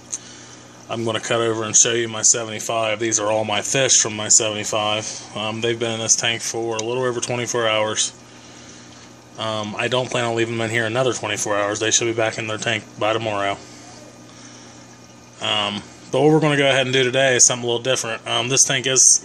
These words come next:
really, really overstocked before anybody freaks out. Like I said, they've been in here about twenty-six, twenty-seven hours right now. Everybody's fine. I've had no deaths.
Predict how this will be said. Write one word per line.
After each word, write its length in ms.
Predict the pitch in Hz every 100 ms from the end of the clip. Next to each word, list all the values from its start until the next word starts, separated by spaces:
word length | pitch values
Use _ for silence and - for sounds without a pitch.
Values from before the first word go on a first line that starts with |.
| 113
really, 340 | 120 143 123 113
really 280 | 127 113 113
overstocked 600 | 113 - 117 107 107 -
before 260 | 107 131
anybody 300 | 123 117 110
freaks 380 | - 131 120 -
out. 280 | 113 107 - - - - - - -
Like 160 | 104 107
I 60 | 110
said, 380 | - 113 95 95 - - - -
they've 140 | 131
been 120 | 127 143
in 60 |
here 160 | 127 131
about 260 | 120 113 - -
twenty-six, 680 | - 151 143 - 143 135 -
twenty-seven 480 | 131 131 - 135 127
hours 260 | 120 117
right 160 | 120 113
now. 200 | 113 110
Everybody's 380 | 113 113 120 -
fine. 340 | 120 110 110
I've 100 | 104
had 120 | 110
no 220 | 104 107 123
deaths. 580 | 120 107 104 - -